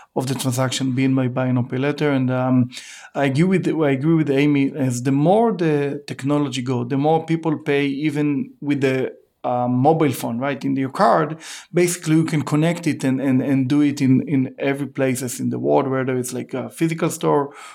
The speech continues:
or in, um, uh, online. So I think this is just the beginning, and, um, we are happy to be in this industry right now.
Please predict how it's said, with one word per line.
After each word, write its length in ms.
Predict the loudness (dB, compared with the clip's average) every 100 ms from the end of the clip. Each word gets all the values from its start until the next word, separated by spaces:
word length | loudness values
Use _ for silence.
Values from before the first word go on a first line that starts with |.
| -14
or 300 | -2 2 4
in, 200 | 4 2
um, 640 | 2 0 0 0 2 0 0
uh, 40 |
online. 720 | -6 -6 -2 0 0 -2 -8 -12 -16 -18
So 120 | -6 -2
I 40 |
think 220 | 0 2
this 160 | 0 0
is 60 |
just 220 | -2 -2 -2
the 60 |
beginning, 440 | -2 0 0 2 0
and, 200 | 0 0
um, 380 | 0 0 0
we 120 | 0 -2
are 60 |
happy 240 | -2 -4 -8
to 140 | -6
be 120 | -2
in 120 | 0
this 200 | -2 -4
industry 360 | -4 -4 -4 -6
right 180 | -6 -2
now. 180 | -4